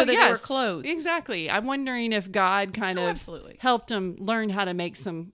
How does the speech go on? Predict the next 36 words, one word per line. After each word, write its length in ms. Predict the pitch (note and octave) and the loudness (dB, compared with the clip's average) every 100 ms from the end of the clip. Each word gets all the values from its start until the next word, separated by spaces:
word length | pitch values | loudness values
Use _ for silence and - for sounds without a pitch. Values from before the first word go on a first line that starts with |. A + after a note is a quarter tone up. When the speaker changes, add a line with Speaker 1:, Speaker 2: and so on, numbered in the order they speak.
| E3+ | -8
Speaker 2:
good 180 | G3+ E3 | -8 -8
clothes 460 | - G3+ C#3 - E3+ | -8 -8 -8 -12 -14
with 160 | D#3+ | -12
the 80 | F3 | -12
fig 280 | - B3 G#3+ | -8 -8 -6
leaves 480 | A3 G#3 G#3 F#3+ E3+ | -6 -4 -4 -4 -4
and 300 | D#3 - - | -6 -6 -4
everything 440 | G3+ A3 G#3 G3+ | -2 -2 -4 -4
else 140 | F#3 - | -4 -6
they 100 | F#3 | -8
used, 400 | F3 F3 E3+ - | -4 -4 -4 -8
the 100 | D#3+ | -8
Speaker 1:
But 80 | |
then, 100 | E3+ F3+ | -4 -2
Speaker 2:
Lord's. 360 | A#3 - G3 - | -4 -6 -14 -10
Speaker 1:
but 120 | A#3+ | -8
then 120 | B3 | -6
in 160 | A#3 F#3+ | -6 -6
Exodus, 680 | A3+ G4 - F#3 F#3+ - - _ _ | -8 -10 -10 -10 -10 -12 -20 _ _
he, 160 | - F#3 | -20 -12
they 100 | G#3 | -6
have 120 | G#3 G3+ | -4 -4
all 140 | F#3+ | -4
those 240 | F3 D#3 | -4 -6
rules. 520 | G#3 C#4 - - - - _ - | -10 -10 -12 -16 -20 -20 _ -10
Speaker 2:
Eventually. 840 | G#3+ C4 F#4 - D3 - - F#3+ - - | -6 -4 -4 -4 -10 -10 -12 -14 -16 -10
Speaker 1:
Yeah. 320 | G3+ C4 E3+ | -6 -4 -6
So 200 | D#3 A3 | -6 -4
they 180 | G#3 A3+ | -2 -2
had 120 | A#3 | -2
to 100 | G#3 | -4
live 400 | G3 G#3 F#3 - F#3+ | -6 -6 -8 -12 -12
with 160 | F#3+ | -10
no 260 | G3 A#3 D4 | -6 -6 -6
rules 320 | G3 F#3+ F#3+ | -8 -8 -10
from 320 | - F3+ E3 | -10 -10 -10